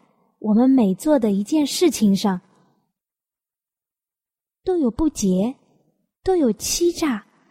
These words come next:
都有不实，那他所结的就不是果子，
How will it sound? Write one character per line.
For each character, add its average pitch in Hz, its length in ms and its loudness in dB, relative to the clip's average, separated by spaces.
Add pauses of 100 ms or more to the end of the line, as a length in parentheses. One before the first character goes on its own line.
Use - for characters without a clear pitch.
(200)
都 381 140 0
有 277 140 4
不 302 160 -2
实， 247 480 -4 (1000)
那 370 140 -2
他 - 160 -4
所 247 260 0
结 196 320 0
的 277 200 0 (160)
就 349 140 -4
不 294 180 -2
是 381 200 2
果 202 340 2
子， 202 240 -4